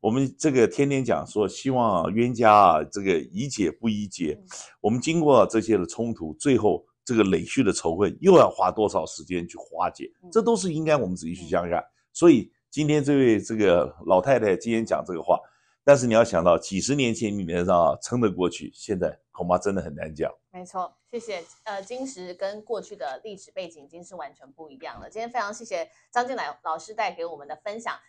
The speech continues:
Speaker 2: 今天晚上的正片我们持续会聚焦在乌俄战争，另外也会一起来关心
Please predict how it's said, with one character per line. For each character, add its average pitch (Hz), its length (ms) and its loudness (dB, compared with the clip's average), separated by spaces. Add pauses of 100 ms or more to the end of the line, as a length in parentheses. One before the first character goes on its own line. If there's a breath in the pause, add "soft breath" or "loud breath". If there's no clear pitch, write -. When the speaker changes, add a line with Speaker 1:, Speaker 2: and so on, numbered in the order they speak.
Speaker 2:
今 294 80 2
天 339 80 6
晚 254 160 -2
上 262 140 -8
的 226 80 -4
正 226 180 -6
片 220 100 -8
我 175 60 -8
们 165 100 -12
持 175 240 -14
续 190 200 -12
会 185 260 -6
聚 190 300 -20
焦 180 180 -6
在 170 160 -6
乌 190 120 -10
俄 190 120 -6
战 175 260 -12
争， 175 220 -14
另 269 160 -12
外 240 160 -4
也 151 160 -14
会 202 240 -14
一 220 80 -20
起 190 140 -20
来 139 200 -16
关 175 240 -12
心 185 460 -20